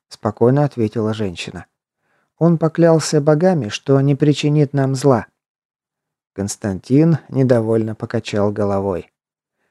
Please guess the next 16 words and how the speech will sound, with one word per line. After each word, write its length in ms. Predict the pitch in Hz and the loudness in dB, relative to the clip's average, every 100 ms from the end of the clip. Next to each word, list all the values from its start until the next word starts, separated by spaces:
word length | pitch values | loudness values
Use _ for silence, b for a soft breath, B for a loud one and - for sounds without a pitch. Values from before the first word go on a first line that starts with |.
| _ | _
Калинина 600 | - 147 190 208 196 185 160 | 0 2 4 4 4 2 2
подрывала 580 | 170 160 165 160 175 170 | 2 4 4 4 6 4
его 300 | 160 156 156 | 4 4 4
авторитет, 720 | 143 151 151 151 151 117 - _ - | 2 0 2 2 0 -2 -6 _ -10
дала 360 | 117 117 120 117 | 0 2 2 2
добро 360 | 117 123 143 | 2 2 4
на 120 | 139 | 2
ношение 600 | 120 120 - 123 123 120 113 | 0 -4 0 0 0 -2 0
оружия 420 | 131 143 143 135 | 2 2 4 2
после 440 | - 123 - 123 | 2 -2 0 2
его 180 | 123 123 | 4 2
запрета. 580 | 127 131 139 117 107 - _ _ _ _ _ - | 0 -2 0 -2 -4 -18 _ _ _ _ _ -14
Нехорошо 720 | 98 139 165 170 - 127 127 | -8 -8 -8 -10 -4 2 4
вышло. 460 | 123 90 - 90 - _ _ _ _ _ _ _ _ _ | 2 -2 -6 -12 -14 _ _ _ _ _ _ _ _ _
Дамочка 720 | - 107 139 139 139 - - | -2 2 4 4 2 -2 -4
проблемная, 880 | 139 143 131 120 113 107 101 95 95 | 0 0 2 2 2 0 -4 -8 -10